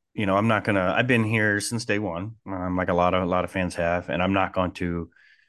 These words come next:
um, I'm not gonna quit.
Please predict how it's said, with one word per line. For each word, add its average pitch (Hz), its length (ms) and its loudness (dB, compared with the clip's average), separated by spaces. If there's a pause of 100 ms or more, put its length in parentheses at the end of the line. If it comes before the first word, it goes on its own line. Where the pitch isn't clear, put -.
(220)
um, 85 600 -4 (1200)
I'm 113 80 0
not 104 100 2
gonna 87 140 -4
quit. 85 420 -2